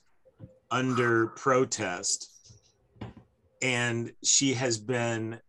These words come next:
howling at me about, "When are we doing, when are we doing the book club episode?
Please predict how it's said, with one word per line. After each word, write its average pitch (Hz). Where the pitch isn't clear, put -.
howling 117
at 104
me 101
about, 98
"When 185
are 202
we 208
doing, 180
when 240
are 240
we 220
doing 202
the 170
book 143
club 123
episode? 131